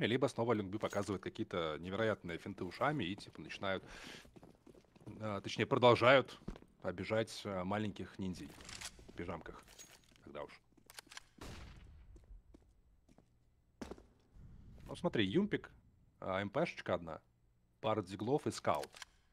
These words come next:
Это может сработать, если опять будет какая-то потасовка у янгов. Они будут пытаться лететь в смоки, под флешки, сами слепы, там прм-прм-прм, еще и подфармят.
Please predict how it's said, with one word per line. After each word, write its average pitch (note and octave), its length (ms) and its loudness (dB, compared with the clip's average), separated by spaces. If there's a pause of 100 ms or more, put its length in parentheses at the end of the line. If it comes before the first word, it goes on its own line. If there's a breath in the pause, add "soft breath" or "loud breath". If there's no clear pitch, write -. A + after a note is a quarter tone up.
(500)
Это C#3+ 240 10
может E3 280 8
сработать, A2+ 460 6
если A2+ 220 4
опять B2 200 2
будет A2+ 140 0
какая-то G#2+ 240 2
потасовка A2 540 2
у E2+ 340 -4
янгов. A#2+ 440 0
Они F#2+ 100 0
будут F2+ 200 -2 (340)
пытаться G#2 320 4
лететь F#2+ 220 2
в - 40 -4
смоки, E3 500 6
под - 240 4
флешки, D#3 400 8
сами G2 280 4
слепы, B2+ 400 2
там G2+ 200 2
прм-прм-прм, D3 680 -2 (220)
еще - 160 -4
и - 20 -2
подфармят. F2+ 480 -2